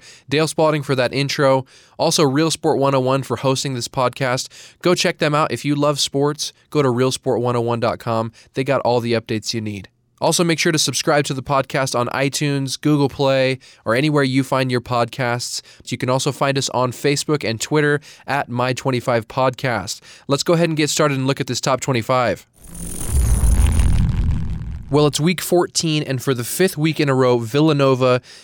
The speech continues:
takes the top spot. They're twenty-two and one right now.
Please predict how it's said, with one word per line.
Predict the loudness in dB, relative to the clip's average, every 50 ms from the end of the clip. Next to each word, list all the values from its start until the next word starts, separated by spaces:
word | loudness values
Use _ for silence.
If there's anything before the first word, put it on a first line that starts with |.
| -20 _
takes | -6 -2 -2 0 0 -2 -4
the | -4 -4 -4
top | -4 -6 -4 -2 0 0 0 0 -2
spot. | -4 -4 -2 0 0 2 2 2 0 -2 -6 -16 -20 -20 -14 _
They're | 0 0 0
twenty-two | 0 -2 -4 -2 0 2 2 2 2 0 0 2 2 2 2
and | 2 0 0
one | 0 2 2 2 0 0
right | 0 0 0 0 0
now. | 0 0 2 0 0 -2